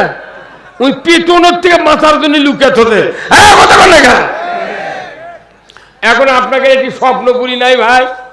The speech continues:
ওই যে শিবলি সাদিক স্বপ্নপুরী, এখন ওই ওটি গেছে, সে গায়ের মানুষ যাচ্ছে ভাড়া, তো অকত ভাই, তুই চকত না ভাই, যাবো না, ওক জোর করে নিয়ে গেছে। সগলি বউ ছেলে জন্য কাপড় চুপড়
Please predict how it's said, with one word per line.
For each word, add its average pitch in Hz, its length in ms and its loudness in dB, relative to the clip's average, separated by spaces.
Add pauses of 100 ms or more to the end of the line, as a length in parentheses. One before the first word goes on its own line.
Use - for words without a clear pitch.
(760)
ওই 247 180 0
যে 262 260 0
শিবলি 262 400 -6
সাদিক 214 460 -4 (1300)
স্বপ্নপুরী, 247 800 -4 (1000)
এখন 220 300 0
ওই 226 100 0
ওটি 220 300 -4
গেছে, 277 640 -2 (240)
সে 240 160 0
গায়ের 226 280 -2
মানুষ 233 260 -2
যাচ্ছে 226 280 -4
ভাড়া, 202 280 -2
তো 226 140 -6
অকত 226 260 -6
ভাই, 214 180 -2
তুই 220 240 -10
চকত 220 300 -6
না 226 180 -4
ভাই, 214 200 -4 (260)
যাবো 196 220 -6
না, 165 140 -8 (280)
ওক 185 260 -4
জোর 254 220 -2
করে 240 240 0
নিয়ে 220 240 -2
গেছে। 147 300 -10 (420)
সগলি 269 340 -2
বউ 240 260 0
ছেলে 247 220 -2
জন্য 247 180 -4
কাপড় 226 300 -8
চুপড় 208 180 -14